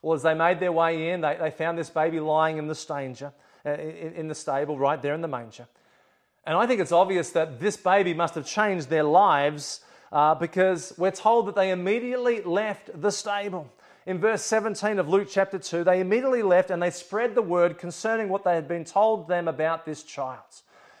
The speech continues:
And all who heard it were amazed at what the shepherds had said to them.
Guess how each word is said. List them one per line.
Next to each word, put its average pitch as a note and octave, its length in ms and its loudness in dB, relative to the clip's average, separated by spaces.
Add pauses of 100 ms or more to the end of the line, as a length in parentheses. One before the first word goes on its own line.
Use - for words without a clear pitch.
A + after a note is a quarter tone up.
(100)
And E3+ 140 2
all A3+ 220 10
who G#3+ 180 4
heard E3+ 200 8
it D#3 120 -2
were D#3+ 120 4
amazed F3 600 0
at E3 80 -2
what E3+ 140 -4
the E3+ 80 -8
shepherds F#3 600 -10
had D3+ 100 -20
said B2+ 340 -8
to C3 120 -12
them. B2+ 240 -20